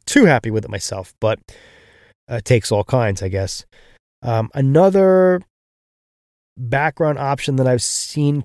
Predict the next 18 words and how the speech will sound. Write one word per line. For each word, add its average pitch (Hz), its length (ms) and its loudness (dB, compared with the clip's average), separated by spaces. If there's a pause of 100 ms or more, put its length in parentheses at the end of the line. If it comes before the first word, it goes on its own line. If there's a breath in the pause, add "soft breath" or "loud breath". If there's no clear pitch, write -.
people 135 320 -4
do 127 400 2
is 127 200 -2
regular 123 800 0
foam 117 600 -4
styrofoam, 117 800 -4
like 104 220 -4
you'd 107 160 -4
get 113 180 0 (680)
packaged 117 440 -4
out 107 80 -2
of 98 80 -4
a 92 60 -14
box. 110 520 -4 (240)
Like 117 180 -6
you 113 80 -4
buy 113 220 0
a, 110 100 0